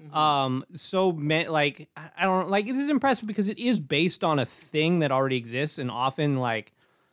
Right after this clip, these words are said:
Speaker 2: when that is the case, they are just not gonna put much effort to it. But I think they ben-, I think games really benefit when the thing that it's based on is not that popular of a thing.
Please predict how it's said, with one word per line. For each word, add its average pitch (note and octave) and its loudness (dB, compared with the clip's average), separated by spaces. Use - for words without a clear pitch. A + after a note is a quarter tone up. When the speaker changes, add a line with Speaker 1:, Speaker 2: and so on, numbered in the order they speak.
Speaker 2:
when E3 2
that D#3 4
is C3 0
the C#3 -2
case, D3 0
they B2+ -2
are D3 -4
just C3 -6
not C3 0
gonna B2 -4
put B2+ -10
much A#2 -8
effort B2+ -2
to A#3 -2
it. A#3 -4
But A#3+ 0
I A#3+ 4
think D#4+ 0
they C#4 2
ben-, E3+ 0
I A3 0
think B3+ 2
games G3 2
really E3+ 2
benefit C#3 0
when D3 0
the C#3 2
thing D#3 0
that D#3 2
it's B2+ -4
based C3+ -2
on E3+ 0
is C3 -2
not C3 -2
that C#3+ -2
popular C3 -2
of B2 -10
a A2+ -16
thing. C#3+ -14